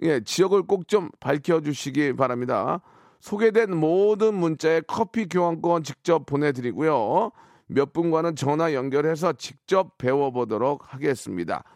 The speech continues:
자, 오늘 아이디어 보내주신 육육공사님께는요, 백화점 상품권을 보내드리겠습니다. 오늘도, 아,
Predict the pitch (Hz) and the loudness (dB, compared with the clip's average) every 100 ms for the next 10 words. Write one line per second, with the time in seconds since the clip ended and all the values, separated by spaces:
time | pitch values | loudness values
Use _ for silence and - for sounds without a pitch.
0 | _ _ - 165 196 240 202 220 208 240 | _ _ -2 0 2 2 2 0 2 2
1 | 185 202 185 170 190 160 151 156 190 226 | 2 0 -2 0 0 0 -2 -4 -4 -4
2 | 226 233 180 175 190 190 190 185 180 160 | 0 0 0 -2 0 0 0 0 -2 0
3 | 160 139 165 139 151 - 151 - 175 175 | -2 -2 0 0 -2 -4 -6 -2 0 0
4 | 180 165 160 160 143 143 170 156 135 139 | -2 -4 -6 -4 -2 -2 0 -2 -2 -2
5 | 135 131 - 123 127 180 208 196 175 220 | -2 -2 -4 -4 -2 0 0 0 0 -2
6 | - _ _ _ _ - 139 139 131 127 | -4 _ _ _ _ -4 -2 0 -2 -2
7 | 123 113 | -4 -6